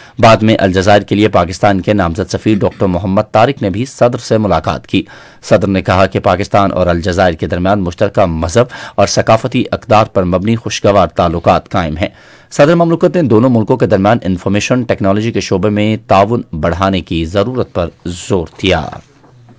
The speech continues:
बड़ी फौज के सरबराह जनरल कमर जावेद बाजवा ने अफगानिस्तान में पैदा होने वाली सूरत हाल, खुसूसन इंसानी बहरान से निपटने के लिए आलमी सतह पर कोशिशों पर जोर दिया है।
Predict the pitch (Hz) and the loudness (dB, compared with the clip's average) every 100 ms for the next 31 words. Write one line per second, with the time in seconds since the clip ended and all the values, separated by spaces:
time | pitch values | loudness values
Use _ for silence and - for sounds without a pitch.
0 | _ _ _ _ - - - - - - | _ _ _ _ -20 -20 -20 -20 -20 -20
1 | - - - - 120 160 170 185 202 190 | -20 -20 -16 0 2 4 4 2 2 2
2 | 131 120 160 131 123 135 127 127 123 113 | 2 0 -4 -2 -2 -2 -2 -2 0 2
3 | 117 92 98 101 123 127 135 120 107 101 | 2 2 0 2 2 2 2 2 0 0
4 | - 117 113 117 120 104 95 92 92 90 | 2 4 4 2 2 2 2 2 0 2
5 | 104 123 120 95 - 104 92 76 - - | 2 2 -2 -4 -2 2 2 2 -6 -4
6 | 110 127 143 143 - 95 - 117 127 95 | -2 0 2 2 0 -2 2 2 4 2
7 | 101 117 104 98 85 80 90 92 98 120 | 2 2 0 -2 -2 -4 -4 0 2 4
8 | 107 113 139 120 98 87 - 90 - - | 4 4 2 -2 -2 0 2 0 0 -18
9 | - 139 135 151 160 120 90 87 73 80 | -2 2 2 2 0 2 0 -2 -2 -2
10 | 80 85 | 2 0